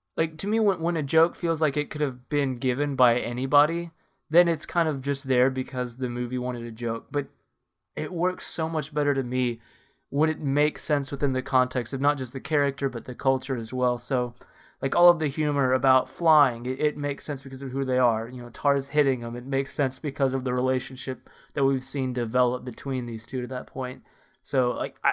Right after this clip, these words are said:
I thought it was, it was really well done kind, uh,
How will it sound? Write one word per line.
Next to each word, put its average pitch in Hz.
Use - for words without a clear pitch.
I 160
thought 185
it 160
was, 139
it 151
was 143
really 160
well 131
done 123
kind, 127
uh, 110